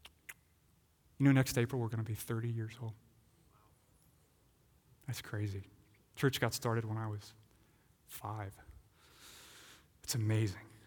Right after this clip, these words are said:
And as I have the privilege of doing new member interviews to this day, I mean, you guys remember a couple months ago, we had a whole group of new members that the Lord added. When I asked them, "Wh-, why, how did you know?" That King Jesus was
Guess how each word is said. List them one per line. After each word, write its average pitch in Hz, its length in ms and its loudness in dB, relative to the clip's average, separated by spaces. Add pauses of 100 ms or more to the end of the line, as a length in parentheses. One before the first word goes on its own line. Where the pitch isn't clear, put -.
(1200)
And 139 140 8
as 135 100 8
I 156 140 10
have 185 100 10
the 160 60 8
privilege 151 500 6
of 117 380 0
doing 131 360 8
new 127 160 6
member 123 320 6
interviews 117 580 0
to 117 100 -4
this 110 200 0
day, 113 220 -4
I 113 40 -4
mean, 117 120 2
you 127 60 4
guys 123 220 2
remember 117 280 2
a 113 60 -2
couple 120 240 -6
months 113 240 0
ago, 123 140 -4
we 113 100 -2
had 110 80 -2
a 113 40 -6
whole 131 260 -2 (760)
group 127 240 2
of 117 80 2
new 117 140 6
members 127 340 6
that 139 220 -4
the 135 40 -4
Lord 131 220 2
added. 127 300 2 (260)
When 165 100 6
I 240 120 6
asked 170 320 4
them, 147 220 8 (100)
"Wh-, 139 280 -4
why, 147 240 4
how 196 200 8
did 156 160 4
you 143 140 6
know?" 123 340 2 (1120)
That 139 300 -8
King 175 260 6
Jesus 110 640 -2
was 113 140 -2